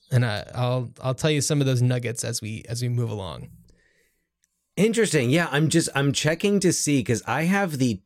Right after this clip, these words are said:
Speaker 2: t-, I, I have the twentieth anniversary D V D,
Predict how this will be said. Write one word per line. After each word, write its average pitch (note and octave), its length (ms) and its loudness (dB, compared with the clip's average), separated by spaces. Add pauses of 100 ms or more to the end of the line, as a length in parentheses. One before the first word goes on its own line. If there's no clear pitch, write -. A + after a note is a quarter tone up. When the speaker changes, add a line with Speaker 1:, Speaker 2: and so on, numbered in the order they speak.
(120)
Speaker 2:
t-, - 140 -8 (160)
I, A#2+ 140 -8 (100)
I B2+ 100 -2
have D#3 400 -2 (460)
the C3 400 -2 (280)
twentieth E3+ 680 2 (120)
anniversary G2+ 1300 2 (760)
D A#2 200 0
V G#2 240 2
D, E2+ 540 0